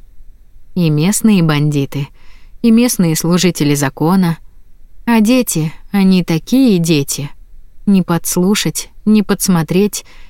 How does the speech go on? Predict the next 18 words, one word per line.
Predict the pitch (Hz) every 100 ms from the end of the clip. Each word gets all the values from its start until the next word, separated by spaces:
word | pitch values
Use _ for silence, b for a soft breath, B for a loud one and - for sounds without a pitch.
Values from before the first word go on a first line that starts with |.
| b
не | 254 233
влезть | 151 180 220 -
куда-нибудь | 226 208 208 208 196 208
любопытным | 202 190 196 196 190 185 185
носом. | 185 175 180 170 165 - - - - - - - -
Яна | 170 170 165 160
росла | 160 - 165
в | 160
прямом | - 165 156 156
смысле | 147 170 165 160 151
слова | - 165 214 247
дочкой | 180 156 - 165
полка. | - 151 147 139 127 - - - - - - - -
Ей | 220 214 214
привозили | 208 208 208 185 202
сладости | 185 196 190 185 180 -
и | 185 185
игрушки, | 170 185 220 - -